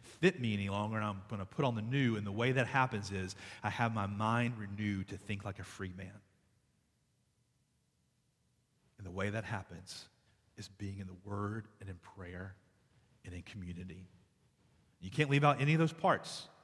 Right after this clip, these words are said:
If you're in the Word and community without prayer,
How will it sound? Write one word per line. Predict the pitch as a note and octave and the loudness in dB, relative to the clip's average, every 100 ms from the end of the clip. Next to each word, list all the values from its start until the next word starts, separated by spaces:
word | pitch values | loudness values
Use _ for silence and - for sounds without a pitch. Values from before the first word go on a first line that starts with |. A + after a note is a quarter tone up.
| _ _ _ _ _ _ - | _ _ _ _ _ _ 0
If | |
you're | C#3+ | 2
in | |
the | C#3+ | 4
Word | B2 C#3 D#3 D#3+ | 6 8 10 8
and | D#3 | 4
community | D#3+ C3 D3 E3 E3+ | 0 2 4 6 6
without | C3+ C#3 - | 6 4 4
prayer, | - D#3+ E3 F#3+ | 4 6 8 6